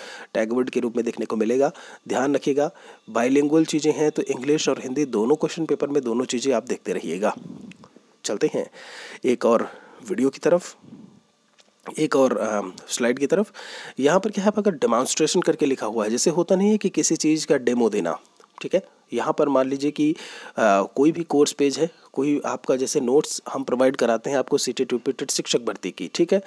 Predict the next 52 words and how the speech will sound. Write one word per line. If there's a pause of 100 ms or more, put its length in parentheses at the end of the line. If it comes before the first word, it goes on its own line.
(380)
तो
हमने
क्या
किया
कि
भाई
देखो
सैंपल
के
तौर
पर
हम
आपको
एक
पीडीएफ़
दे
रहे
हैं,
एक
डेमो
दे
रहे
हैं,
आप
वहाँ
से
डेमो
देख
सकते
हो,
उसे
हम
डेमोन्स्ट्रेशन
बोलते
हैं। (500)
ये
अच्छी
बात
है,
पॉजिटिव
में
आता
है। (240)
फिर
बात
आती
है
इंक्लूसिव
करके
लिखा
हुआ
है।